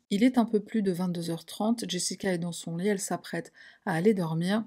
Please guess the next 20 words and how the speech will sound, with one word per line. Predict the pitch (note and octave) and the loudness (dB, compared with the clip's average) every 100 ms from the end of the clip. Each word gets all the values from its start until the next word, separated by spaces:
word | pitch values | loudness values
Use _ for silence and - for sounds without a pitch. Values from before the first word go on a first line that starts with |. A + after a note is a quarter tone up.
| - | -2
et | E3+ | 2
elle | F#3 | 6
est | A3+ | 6
réveillée | G#3+ E3+ E3+ F#3+ | 6 2 2 2
sûrement | A3 - G#3 G3 G3 G3+ G3 | 2 -2 -2 2 2 0 -4
par | F#3 F3 | -4 -2
le | E3+ E3 | -2 -2
bruit | D#3+ F#3 A#3+ A#3+ - _ | -2 0 0 -2 -12 _
d'un | E3 D#3+ | -2 0
intrus | G3 G#3 - A#3+ B3 - _ - | 0 -2 0 0 0 -4 _ 0
chez | G3+ | 2
elle. | F3+ F3+ - - A3+ | 2 0 -2 -6 -6
Russell | F3 E3+ A#3 A#3+ | -4 0 2 2
va | F3+ | 2
alors | F#3+ A3 | 0 0
la | E3+ | -2
frapper | - - F#3 A3+ B3+ - | -6 -6 -2 4 4 2
à | G3+ | -2
la | F#3 | -2
tête. | F3 - - | -2 -8 -10